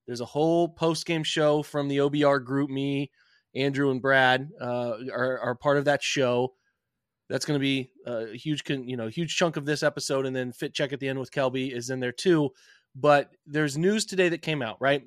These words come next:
So after the game, interesting timing, which is gonna be the first part of what I'm asking you about here, Andrew, because I know you referenced this leading up to this weekend. I don't wanna make this show about signing Joe Flacco. That's not the goal. The Browns won a ridiculously important to the franchise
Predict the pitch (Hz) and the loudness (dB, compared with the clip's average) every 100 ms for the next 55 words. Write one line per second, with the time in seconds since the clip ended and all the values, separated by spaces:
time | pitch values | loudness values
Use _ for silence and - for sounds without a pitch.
0 | 139 - 147 139 - _ _ _ 127 165 | -10 0 4 4 2 _ _ _ 4 4
1 | 196 180 151 147 165 185 180 160 147 143 | 4 -2 -2 -4 -6 -6 -6 -4 0 2
2 | 160 143 127 120 143 135 127 143 139 - | 0 -4 -6 -6 -6 -4 -6 -6 -6 -2
3 | 135 131 127 123 123 127 127 123 120 117 | -2 -2 -4 -2 -2 -4 -6 -6 -4 -2
4 | 120 120 117 117 117 _ _ _ _ 120 | -2 -4 -6 -6 -8 _ _ _ _ -8
5 | 123 123 127 131 123 117 135 - 127 - | -4 -2 0 -2 -2 0 0 0 -6 -4
6 | 127 113 - - - _ _ _ _ 143 | -4 -4 -4 -8 -10 _ _ _ _ -12
7 | 131 151 139 127 135 - 131 120 - 131 | -6 -4 -2 0 -2 -4 -6 -4 -4 -2
8 | 147 139 113 107 - _ _ _ _ _ | -4 -4 -6 -8 -16 _ _ _ _ _
9 | _ _ _ _ _ - 127 165 175 180 | _ _ _ _ _ -6 0 2 4 4
10 | 170 165 156 151 - 156 143 135 127 - | 4 2 2 -2 0 0 2 0 0 -2
11 | 139 131 123 120 - 131 127 107 120 123 | -2 -2 -2 -4 0 0 0 -2 -4 -2
12 | 139 143 147 135 113 107 131 139 127 135 | 0 0 -2 -2 -2 -2 0 0 -2 -2
13 | 135 139 127 120 113 120 113 151 156 160 | -2 -2 -6 -4 -4 -6 -2 -4 0 -2
14 | 156 - 156 139 - 143 135 - 151 135 | -2 -2 -2 -2 -2 -4 -4 -6 -6 -6
15 | 151 139 127 135 123 120 - | -4 -4 -4 0 0 0 -6